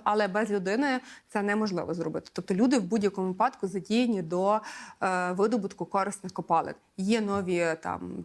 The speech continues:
м, транспортні засоби, механізми, установки, дробарки і так далі, більш модернізовані і сучасні.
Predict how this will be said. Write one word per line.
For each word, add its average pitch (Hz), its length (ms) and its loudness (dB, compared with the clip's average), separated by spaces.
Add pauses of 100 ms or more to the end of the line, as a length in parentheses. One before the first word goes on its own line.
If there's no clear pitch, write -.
(120)
м, 190 440 -4
транспортні 214 560 -2
засоби, 196 460 -2
механізми, 190 800 0
установки, 185 1000 -2 (340)
дробарки 190 720 2
і - 20 -2
так 180 180 -8
далі, 190 260 0
більш 190 320 -4
модернізовані 190 840 0
і - 20 -6
сучасні. 214 640 -2